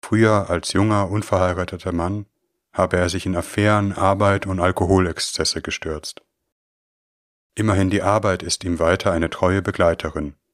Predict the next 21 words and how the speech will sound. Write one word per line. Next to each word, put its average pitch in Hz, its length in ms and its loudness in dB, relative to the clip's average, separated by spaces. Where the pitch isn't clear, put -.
Er 98 140 0
arbeitet 90 400 -2
viel 113 320 -2
und 101 100 -2
meist 90 320 0
auch 92 140 -8
gerne. 78 420 -4
Doch 87 140 0
erstmals 101 580 2
kann 98 160 0
er 92 80 2
auch 95 160 0
die 101 120 -4
Zeit - 280 0
allein 92 360 2
genießen, 80 680 -4
wie - 100 -8
Tom 92 260 0
insgesamt 95 760 -2
ruhiger 87 340 2
wirkt. 76 400 -8